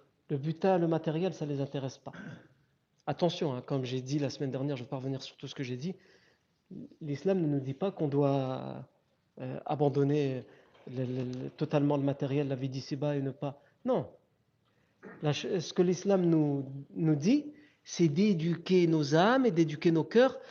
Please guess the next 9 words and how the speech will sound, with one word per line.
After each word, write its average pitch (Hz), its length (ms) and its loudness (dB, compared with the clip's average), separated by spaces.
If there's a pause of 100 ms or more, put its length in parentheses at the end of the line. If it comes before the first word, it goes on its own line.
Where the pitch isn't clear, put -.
(200)
à 139 100 -2
ne 151 120 6
pas 156 200 2
être - 300 -4 (220)
attachés 247 960 4 (720)
à 165 80 4
cette 156 180 2
vie 143 120 0
d'ici-bas 156 580 2